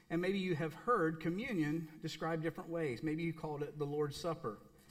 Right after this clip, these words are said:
Maybe you called it communion. Maybe you called it the Eucharist, which really means just the thanksgiving of God's grace.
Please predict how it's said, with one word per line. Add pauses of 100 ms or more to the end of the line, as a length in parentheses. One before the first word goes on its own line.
(360)
Maybe
you
called
it
communion.
Maybe
you
called
it
the
Eucharist,
which
really
means
just
the
thanksgiving
of
God's
grace.